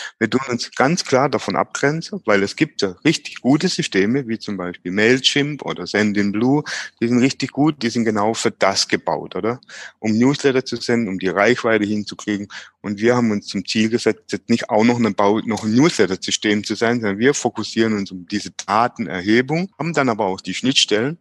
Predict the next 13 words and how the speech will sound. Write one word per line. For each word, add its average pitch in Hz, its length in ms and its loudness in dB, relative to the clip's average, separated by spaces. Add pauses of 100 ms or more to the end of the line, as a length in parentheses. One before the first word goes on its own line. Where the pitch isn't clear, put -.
(140)
zu 123 140 -2
den 107 180 -4
Umsystemen, 127 680 -4
wie 123 220 -2 (380)
zum 135 140 -10
Beispiel 131 340 -2
Mailchimp, 139 640 2 (500)
wo 113 100 2
du 98 100 -2
automatisch 139 680 0
diese - 280 -8
Daten 98 400 0
synchronisierst 156 1000 -2